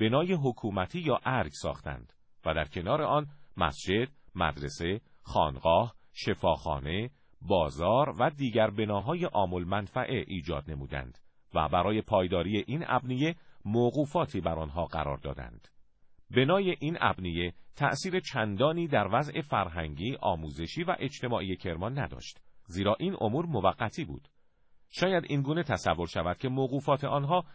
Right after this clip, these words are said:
باعث پایداری و بقای آنها شود. این محلهٔ جدید را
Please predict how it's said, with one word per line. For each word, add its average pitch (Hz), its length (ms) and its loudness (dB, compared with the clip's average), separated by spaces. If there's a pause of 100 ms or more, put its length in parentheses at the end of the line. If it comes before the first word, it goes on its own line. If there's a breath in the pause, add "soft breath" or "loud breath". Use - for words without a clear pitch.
(160 soft breath)
باعث 147 360 4
پایداری 107 600 4
و 160 140 2
بقای 117 440 4
آنها 71 300 -8
شود. 60 360 -12 (1040)
این 196 200 0
محلهٔ 95 560 4
جدید 104 400 0
را 147 280 4